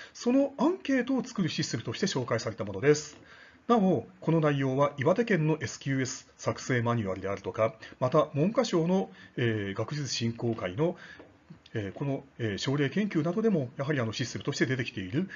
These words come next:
学校評価支援システムを使いました。で、ここでマークシートを、まあ、作って、一枚にまとめようとしますと、まあ、小問が、まあ、八問、えー、構成になりますので、一回ないしは二回の授業に一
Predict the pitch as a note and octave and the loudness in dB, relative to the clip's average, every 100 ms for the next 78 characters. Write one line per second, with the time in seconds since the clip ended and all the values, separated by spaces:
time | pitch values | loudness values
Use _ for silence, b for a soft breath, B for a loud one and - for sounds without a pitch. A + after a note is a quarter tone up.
0 | B - - - G#3 G3+ F#3+ E3+ - D#3+ | B -6 -4 0 0 0 2 2 2 2
1 | D#3+ - A#2+ E3+ E3+ - G#2+ G2+ - F#2+ | 0 -2 0 0 0 -2 -2 -2 -4 -4
2 | - - - - B B B B - E3+ | -6 -16 -20 -20 B B B B 2 2
3 | E3+ E3+ A#3 C4+ - D#3+ E3 - G3+ F#3+ | 2 0 4 4 4 4 4 4 0 2
4 | C#3+ D#3 - A2 - B2+ A#2 - F#2 B | 0 0 -2 -8 -6 -8 -6 -4 -4 B
5 | B - F3+ B3+ D4+ C#4+ C#3+ B2 C#3 F3+ | B -6 0 4 6 6 6 2 2 4
6 | D3 A#2+ C#3+ C#3 - - G#2 - D3+ D3+ | 4 2 2 2 -2 -4 -6 -4 -2 -2
7 | - D3+ D3 C3+ C3 C3+ A2+ - A2 B2 | 0 2 2 2 4 2 2 -4 -4 0
8 | A#2 A#2 - - A2 G2+ C3 A#2+ G2 F#2 | 0 -2 -8 -4 -4 -2 -2 -2 -4 -4
9 | G2 F#2+ F#2+ F2 B2+ C3+ B B - - | -4 -6 -8 -2 -2 -2 B B -8 -8
10 | - C#3+ A#2+ D#3 G3+ C3 G#2 G2+ G#2 A3+ | 4 4 6 2 0 0 -2 -4 0 2
11 | G#3+ E3+ C#3 C3 D3 F#3 - | 2 0 0 0 0 -2 -4